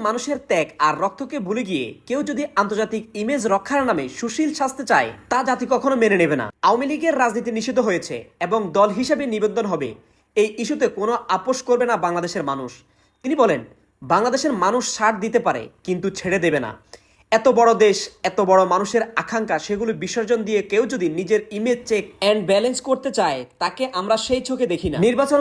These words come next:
কমিশনের সঙ্গে তিনি কথা বলেন, শাপলা প্রতীক পাওয়া নিয়ে কোনো আইনি বাধা নেই, তারপরও নির্বাচন কমিশন কেন এত ভয় পাচ্ছে? নতুন দল হিসেবে আমাদের যাত্রা এক বছর হয়নি,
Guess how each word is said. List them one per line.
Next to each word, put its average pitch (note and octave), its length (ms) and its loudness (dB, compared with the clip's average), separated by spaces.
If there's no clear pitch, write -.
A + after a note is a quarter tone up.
কমিশনের C#4 460 0
সঙ্গে B3+ 240 2
তিনি G3+ 140 -2
কথা F#3+ 220 -4
বলেন, C#3 200 -2
শাপলা F3 320 0
প্রতীক A3+ 260 0
পাওয়া G3 240 6
নিয়ে F#3 120 0
কোনো F#3+ 160 0
আইনি F3 280 2
বাধা D#3+ 220 2
নেই, A#2+ 120 -8
তারপরও A#3 380 4
নির্বাচন G3+ 400 0
কমিশন G#3+ 280 -2
কেন - 140 2
এত - 80 -6
ভয় E3 220 2
পাচ্ছে? - 280 -4
নতুন A3+ 220 0
দল A#3 200 2
হিসেবে D4 240 0
আমাদের G#3+ 260 -2
যাত্রা F#3 240 -4
এক F#3 60 -4
বছর G3 300 -6
হয়নি, D#3 300 -2